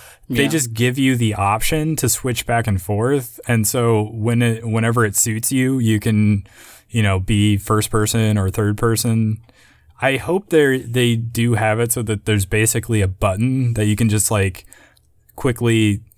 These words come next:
Speaker 1: you know, jump back and forth.
Speaker 2: Oh, yeah.
Speaker 1: And it's not
Speaker 2: I'm sure
Speaker 1: like
Speaker 2: there
Speaker 1: a
Speaker 2: will be.
Speaker 1: settings thing where you have to, like, dive into a menu.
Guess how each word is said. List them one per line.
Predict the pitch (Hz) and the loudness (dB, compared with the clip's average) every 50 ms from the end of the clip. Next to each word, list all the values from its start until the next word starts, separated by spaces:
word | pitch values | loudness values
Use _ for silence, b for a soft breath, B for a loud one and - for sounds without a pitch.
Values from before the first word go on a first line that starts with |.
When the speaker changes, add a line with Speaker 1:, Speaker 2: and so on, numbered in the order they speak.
| _ _ _ | _ _ _
Speaker 1:
you | - 107 107 | -2 0 0
know, | 101 95 92 92 | 2 2 0 0
jump | 95 92 - 113 104 107 104 - | -2 -2 -2 -2 -2 -2 0 0
back | 107 101 101 - | 0 0 0 -2
and | 110 101 - | -4 -4 -4
forth. | - 101 98 101 | -4 -4 -2 0
Speaker 2:
Oh, | 107 113 | 0 0
yeah. | 117 107 95 98 98 | 0 0 -4 -4 -2
Speaker 1:
And | 120 117 117 110 113 | 0 0 0 0 0
it's | 117 120 113 - | 0 -2 0 2
not | 123 117 113 | 2 4 4
Speaker 2:
I'm | 156 156 | 4 4
sure | 107 110 | 4 2
Speaker 1:
like | 107 - | 4 4
Speaker 2:
there | 120 107 | 4 2
Speaker 1:
a | 104 101 | 2 0
Speaker 2:
will | 104 | 0
be. | 98 | 2
Speaker 1:
settings | - - - 123 107 101 117 117 117 117 123 123 - | 2 2 2 2 0 0 0 0 0 0 0 -2 -2
thing | - 135 120 117 120 | 0 0 0 2 2
where | 117 113 104 | 2 2 2
you | 107 | 2
have | 107 107 - | 0 0 -2
to, | 123 113 | -2 0
like, | 110 107 104 - | 0 0 -2 -2
dive | - 113 101 101 107 107 110 | -2 -2 -2 0 -2 -2 -2
into | 107 110 104 117 117 | -4 -4 -2 -2 -2
a | 110 | 0
menu. | 101 98 101 101 107 110 113 113 117 | 0 0 0 0 0 0 0 0 -2